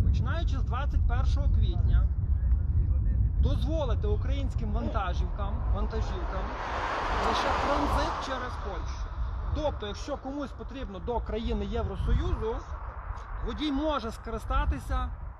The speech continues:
дорогами Польщі і доїхати до потрібного, до потрібної їй, йому країни. Якщо товар потрібно везти безпосередньо до Польщі, то водії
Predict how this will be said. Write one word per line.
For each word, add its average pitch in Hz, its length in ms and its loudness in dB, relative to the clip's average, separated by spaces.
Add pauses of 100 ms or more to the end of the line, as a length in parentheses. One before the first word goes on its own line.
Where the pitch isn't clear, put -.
(1040)
дорогами 254 760 -4
Польщі 262 480 -8
і 254 80 -8
доїхати 240 560 -8
до 233 260 -4
потрібного, 220 680 -10 (280)
до 214 160 -4
потрібної 226 600 -8
їй, 208 420 -12 (420)
йому 220 360 -8 (120)
країни. 196 400 -12 (1080)
Якщо 226 500 -4 (180)
товар 247 420 -6
потрібно 214 420 -10
везти 220 440 -10 (420)
безпосередньо 233 760 -8
до 202 140 -10
Польщі, 269 580 -14 (1040)
то 220 60 -16
водії 269 480 -10